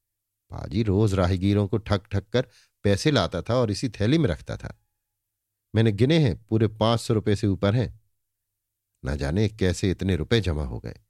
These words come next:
बचा को इन्हीं रुपयों की गर्मी थी, अब गर्मी निकल गई। अब देखूं किस बल पर उछलते हैं।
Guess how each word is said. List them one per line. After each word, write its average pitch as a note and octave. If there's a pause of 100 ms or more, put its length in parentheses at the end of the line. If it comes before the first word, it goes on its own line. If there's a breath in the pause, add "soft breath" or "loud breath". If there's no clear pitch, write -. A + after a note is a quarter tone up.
(680)
बचा A2+
को D3+
इन्हीं C3+
रुपयों A#2
की F#2+
गर्मी D#2+
थी, - (640)
अब D#2
गर्मी F2
निकल F2
गई। G#2 (480)
अब G2+
देखूं A2+
किस A#2
बल G#2+
पर G2+
उछलते D2+
हैं। G#1